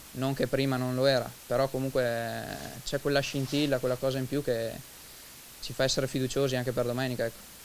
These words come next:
Sì, esatto, cioè, abbiamo più consapevolezza ai nostri mezzi, sappiamo alla lettera ciò che ci chiede il mister e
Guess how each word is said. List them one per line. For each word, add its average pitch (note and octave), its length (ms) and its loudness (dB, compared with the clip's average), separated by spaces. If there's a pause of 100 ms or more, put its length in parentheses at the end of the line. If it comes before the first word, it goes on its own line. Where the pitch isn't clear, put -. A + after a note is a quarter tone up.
(1300)
Sì, - 160 -2
esatto, C3 360 2
cioè, B2 140 -6
abbiamo B2+ 280 -2
più C3 600 0
consapevolezza C3 640 -2
ai B2+ 60 -2
nostri B2+ 220 -4
mezzi, C#3+ 460 -2
sappiamo B2 840 -4
alla B2+ 200 0
lettera C3 380 0
ciò B2+ 140 -2
che B2+ 100 -2
ci B2+ 120 -6
chiede C3 180 2
il B2 60 0
mister C#3 400 -2
e A2+ 160 -6